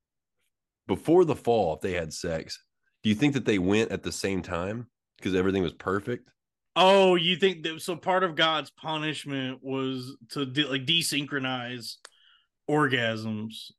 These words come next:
Speaker 1: Well, think about this. He does say that the wife's punishment is that your desire will be for your husband. So it's like, what if the, maybe that's the reason why they're always, like, never getting off.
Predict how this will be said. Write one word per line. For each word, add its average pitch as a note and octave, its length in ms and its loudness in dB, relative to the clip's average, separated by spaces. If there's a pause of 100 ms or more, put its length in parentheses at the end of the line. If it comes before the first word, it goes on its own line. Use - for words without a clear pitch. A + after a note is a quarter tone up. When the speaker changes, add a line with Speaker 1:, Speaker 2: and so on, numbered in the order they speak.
(200)
Speaker 1:
Well, A#2+ 180 2
think C#3+ 220 2
about B2 140 4
this. D#3 180 -2
He A#2 100 0
does A#2 240 -2
say B2+ 140 0
that G#2 140 -6
the G2 60 -4
wife's G2+ 500 -8
punishment A2 480 -2
is F#2 160 -2
that F2+ 140 0
your G2+ 160 0
desire F#2 460 -2
will F2+ 60 -2
be F#2+ 160 -4
for E2+ 400 -6
your F2 240 -4
husband. F2 600 -6 (440)
So - 120 -4
it's F#2+ 100 0
like, G2 100 2
what A2+ 140 4
if A2 100 -8
the, G#2 200 -2
maybe A2 200 2
that's G#2+ 220 0
the G2+ 100 -8
reason G#2 240 0
why F#2 260 -2 (100)
they're F#2+ 200 -2
always, G2 240 -2 (220)
like, F2 300 -6 (260)
never F#2 200 0
getting E2+ 280 -4
off. - 440 -8